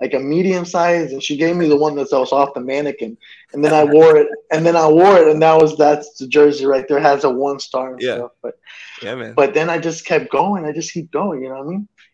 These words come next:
Speaker 1: And now I watch it on T V, E S P N Plus and stuff like that. So,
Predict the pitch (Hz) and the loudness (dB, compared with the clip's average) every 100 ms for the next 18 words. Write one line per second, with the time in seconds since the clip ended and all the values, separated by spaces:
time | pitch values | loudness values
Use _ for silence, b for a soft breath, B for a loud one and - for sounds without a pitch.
0 | _ 139 147 147 143 143 165 165 165 170 | _ -4 2 4 4 6 4 4 -2 -6
1 | 160 185 165 160 196 190 156 156 151 - | -6 -6 -6 -2 -2 -2 0 0 0 -6
2 | 165 151 135 - 156 156 147 - 147 - | -6 -6 -8 -4 -4 -4 -14 -14 -10 -6
3 | 139 147 143 143 - 120 120 | -4 -2 -4 -8 -10 -10 -10